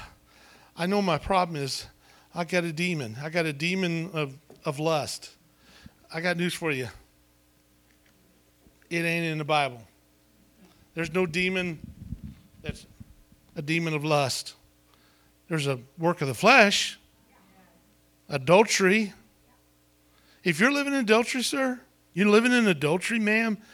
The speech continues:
it's not a demon. "Oh, I'm a Christian. I can talk in tongues, but I gotta, I gotta need to get deliverance." No, you need to get saved. When you get saved, you get delivered.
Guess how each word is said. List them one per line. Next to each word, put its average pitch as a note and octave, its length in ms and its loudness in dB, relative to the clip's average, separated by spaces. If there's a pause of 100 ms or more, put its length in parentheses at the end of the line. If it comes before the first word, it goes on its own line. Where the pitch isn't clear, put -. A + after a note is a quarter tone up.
(160)
it's - 160 -4
not F4+ 160 -4
a A3+ 80 4
demon. C#3+ 540 2
"Oh, E3 160 4
I'm A3+ 180 6
a A#3 60 -2
Christian. A3+ 500 2
I G#3+ 120 4
can A3 200 -4
talk A3 240 4
in G3+ 120 -2
tongues, A3+ 280 0
but F3+ 160 0
I F#3+ 100 2
gotta, F#3+ 380 0 (540)
I F#3 100 0
gotta A3 160 0
need G#3 220 2
to G3+ 80 -2
get E3+ 180 2
deliverance." F3+ 540 0
No, G3 40 -2
you G3+ 160 -4
need A3 160 -2
to D#3 60 -10
get C#3 160 -6
saved. F3+ 640 -4 (260)
When B3 140 -2
you A3 60 0
get F#3 120 2
saved, C#4 280 4
you F3 80 -4
get C3 140 -6
delivered. D#3 460 -2